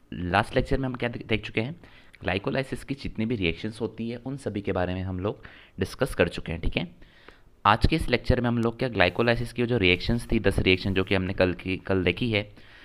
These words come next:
तो बेटा उसमें जितने भी एंजाइम्स होते हैं, जितने स्टेप्स में एंजाइम आते हैं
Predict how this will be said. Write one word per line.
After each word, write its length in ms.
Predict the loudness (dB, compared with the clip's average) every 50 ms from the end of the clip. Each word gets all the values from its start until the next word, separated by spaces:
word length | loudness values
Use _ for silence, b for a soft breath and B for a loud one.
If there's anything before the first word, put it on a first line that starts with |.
| B B B B -4
तो 60 | -4
बेटा 220 | -2 -2 -2 -2 -2 -4 -4
उसमें 280 | -4 -2 0 0 0 0
जितने 280 | -2 -4 -2 -2 -2
भी 160 | -2 -2 -4 -2
एंजाइम्स 460 | -2 -2 2 2 4 4 4 2 0
होते 240 | 0 -2 0 -2 -2
हैं, 300 | -2 -2 -4 -4 -6 -8 -8
जितने 260 | -8 -6 -2 -2 -4
स्टेप्स 300 | 0 2 2 2 4 4
में 80 | 2 0
एंजाइम 340 | 0 2 2 2 4 4 2
आते 220 | 0 0 0 0
हैं 260 | 0 0 0 -2 -4